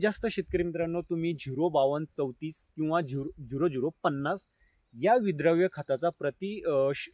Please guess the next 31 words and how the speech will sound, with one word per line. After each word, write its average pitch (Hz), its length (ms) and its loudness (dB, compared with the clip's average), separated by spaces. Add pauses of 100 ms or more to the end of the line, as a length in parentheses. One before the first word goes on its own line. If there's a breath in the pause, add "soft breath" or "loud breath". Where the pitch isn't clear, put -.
द-, 120 160 -8 (220)
वीस 143 300 -4
लिटरसाठी 156 420 -2
शंभर 147 320 -2
ग्राम 151 280 -2
असा 185 160 0
वापर 165 300 2
करू 240 380 4
शकता - 320 -2 (840)
विद्रव्य 160 400 6
खताचा, - 360 -12 (420)
झिरो 143 160 0
बावन्न 156 220 2
चौतीस 160 380 -2
किंवा 160 220 -2
झिरो 143 240 -2
झिरो 135 240 -2 (240)
पन्नास. 143 300 2 (720)
बाकी 143 240 0
मायक्रोन्यूट्रियन्स, 185 1160 2
टॉनिक 160 360 2 (360)
अजिबात 139 520 0 (160)
त्या 147 100 2
ठिकाणी 143 280 -4
वापरायचं 143 520 0
नाही 143 140 -2
आहे 165 80 -2
शेतकरी 143 320 -6
मित्रांनो, 139 400 -4 (120)
आणि 139 220 -6 (120)
खर्च 135 360 -6